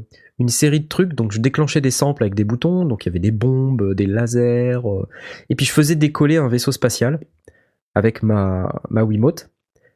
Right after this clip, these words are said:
Donc, en fait, je, je commençais avec la Wiimote orientée vers le bas. J'appuyais sur le,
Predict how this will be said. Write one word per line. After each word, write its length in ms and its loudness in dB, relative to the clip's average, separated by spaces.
Donc, 160 2
en 60 4
fait, 200 0
je, 200 0
je 120 -8
commençais 360 0
avec 180 2
la 80 2
Wiimote 320 2
orientée 280 2
vers 140 2
le 100 2
bas. 180 2
J'appuyais 460 0
sur 240 0
le, 280 0